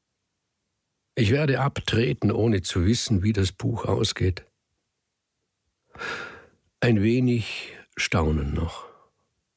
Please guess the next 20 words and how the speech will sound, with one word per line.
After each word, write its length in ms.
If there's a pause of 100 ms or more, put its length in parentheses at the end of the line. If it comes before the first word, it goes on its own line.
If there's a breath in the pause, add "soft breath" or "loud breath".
(720)
Über 220
Kinder, 520 (920)
Schnee 500 (1120)
und 180
Weltall. 580 (1400)
Ich 140
werde 260
abtreten, 580
ohne 280
die 140
Bibel 420
gelesen 520
zu 260
haben. 360 (1300)
Obwohl 340
ich 120
es 120
Leonid 480
versprochen 600
habe. 320